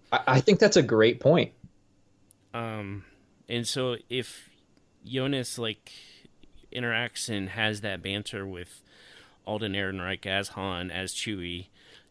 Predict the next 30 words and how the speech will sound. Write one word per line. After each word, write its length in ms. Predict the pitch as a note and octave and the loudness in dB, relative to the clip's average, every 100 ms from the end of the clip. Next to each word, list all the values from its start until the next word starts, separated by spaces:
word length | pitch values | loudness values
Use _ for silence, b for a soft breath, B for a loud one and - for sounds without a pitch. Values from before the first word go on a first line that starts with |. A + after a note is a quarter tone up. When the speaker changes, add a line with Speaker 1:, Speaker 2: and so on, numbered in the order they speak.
| _ | _
Speaker 2:
it 100 | A#2 | -8
will 140 | G#2+ | -6
just 260 | G#2 G#2 - | -4 -4 -2
give 240 | A2+ G2+ | -2 -2
that 160 | F#2+ G2 | -2 -4
much 240 | G2 - | -4 -6
more 120 | F#2 D#2 | -8 -10
credibility, 720 | - F2 F2 F#2 F2 E2+ F2+ | -10 -8 -6 -6 -6 -8 -10
and 280 | F2 - - - | -12 -14 -14 -10
that's 220 | G2+ - | -10 -6
why 160 | G#2+ F#2+ | -4 -4
I'm 300 | G2 G2 - | -4 -10 -12
super 600 | - - C3 G#2+ F#2 F2+ - _ _ - - - | -6 -6 -4 -6 -8 -10 -14 _ _ -20 -20 -16
excited 520 | G#2 - G2 F#2+ - | -10 -4 -2 -2 -6
for 120 | - | -10
Chewie 320 | F2+ G2 F2+ | -8 -6 -4
in 80 | E2+ | -6
this 200 | F2+ - | -6 -8
one. 240 | F2+ F#2+ G2 b b b b b - | -8 -8 -10 b b b b b -6
Not 180 | C3+ - | -6 0
to 60 | |
mention, 360 | A#2+ A2+ - A2+ | 0 0 -2 -2
we 140 | G#2 | -2
may 240 | G2+ G#2 G#2 | 0 0 0
or 100 | G2 | -2
may 160 | G2 | -4
not 260 | F#2+ F#2 - | -4 -8 -10
see 500 | - G#2 F#2 F2+ - _ - | -8 -6 -6 -8 -14 _ -14
Malla 560 | G2+ G2+ G2+ G#2 G#2 - | -8 -8 -6 -8 -10 -12
and 360 | F#2+ G2 F2+ | -10 -10 -10